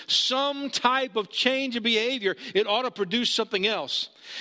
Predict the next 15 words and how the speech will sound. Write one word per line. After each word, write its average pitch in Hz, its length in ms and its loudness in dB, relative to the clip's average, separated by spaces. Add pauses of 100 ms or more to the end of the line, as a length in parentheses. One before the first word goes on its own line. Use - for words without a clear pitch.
And 170 80 2
so 240 120 4
as 233 180 0
you 208 120 -2
read 262 400 2
through 269 360 0
Hebrews 208 360 0
chapter 202 340 0
eleven, 214 260 0
you're 190 100 0
gonna 208 180 0
see 214 200 0
stuff 196 220 0
like 190 140 0
this. 196 180 0